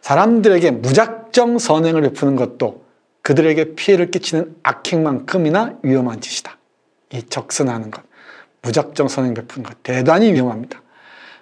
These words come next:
사이비 종교가 접근하는 게 바로 이겁니다. 늘 선행, 봉사로 접근하죠.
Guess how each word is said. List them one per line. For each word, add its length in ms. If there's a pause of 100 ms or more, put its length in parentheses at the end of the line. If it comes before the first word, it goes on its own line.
사이비 260
종교가 300
접근하는 380
게 60
바로 260
이겁니다. 440 (320)
늘 380
선행, 580
봉사로 420
접근하죠. 520